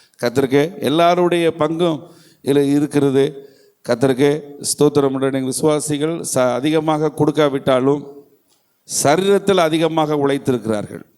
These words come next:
அவ்வளோ போல அப்படி உழைக்க முடியாது. அப்படி உழைச்சிருக்கவங்க எங்கள் விசுவாச பிள்ளைகள். நான் கர்த்தரை ஸ்தோத்திரிக்கிறேன். கர்த்தர் நாமம், அஹ், மகிமைப்படுவதாக. அஹ், இப்போது நம்முடைய சோத்ரா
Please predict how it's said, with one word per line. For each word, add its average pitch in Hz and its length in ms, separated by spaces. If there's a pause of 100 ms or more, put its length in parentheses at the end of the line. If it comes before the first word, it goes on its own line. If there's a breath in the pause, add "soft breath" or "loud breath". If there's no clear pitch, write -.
(1300)
அவ்வளோ 147 360
போல 165 200
அப்படி 143 180
உழைக்க 139 340
முடியாது. 127 240
அப்படி 120 180
உழைச்சிருக்கவங்க 120 760
எங்கள் 101 180
விசுவாச 107 420
பிள்ளைகள். 98 480 (420 soft breath)
நான் 123 360
கர்த்தரை 120 520 (320 loud breath)
ஸ்தோத்திரிக்கிறேன். 131 920 (540)
கர்த்தர் 120 280
நாமம், 113 720 (360 soft breath)
அஹ், 110 360
மகிமைப்படுவதாக. 117 1040 (840 soft breath)
அஹ், 113 240
இப்போது 117 720 (120)
நம்முடைய 107 600 (140)
சோத்ரா 113 560